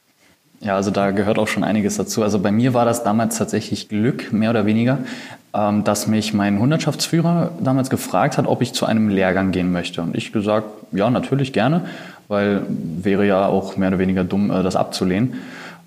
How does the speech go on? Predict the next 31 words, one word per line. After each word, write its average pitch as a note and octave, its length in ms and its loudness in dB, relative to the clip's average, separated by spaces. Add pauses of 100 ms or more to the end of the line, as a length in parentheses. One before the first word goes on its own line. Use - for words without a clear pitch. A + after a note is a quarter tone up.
(140)
Ähm, F#2 340 0
dann A#2+ 300 2
bin A#2+ 100 2
ich A#2 140 0
quasi A2 220 2
auf G2+ 80 0
den G#2 140 0
Lehrgang C#3 300 2
gegangen C#3+ 380 2
für G#2+ 560 0
Lebel, C3 280 2
also G#2+ 140 0
lebensbedrohliche G2+ 640 0
Einsatzlagen, C#3 720 0
dass A2 140 -2
man G#2 120 0
quasi G2 580 0
den G2 380 -2
Kolleginnen A2+ 500 2
und G#2 140 0
Kollegen A2 460 2
die G#2 100 0
Taktiken A#2 540 0
beibringt, G#2+ 760 0
wie F#2+ 60 0
man F#2+ 480 0
in G2 120 0
solchen F#2 280 0
Lagen F2 240 0
halt F2 120 -2
vorgeht. E2+ 380 -2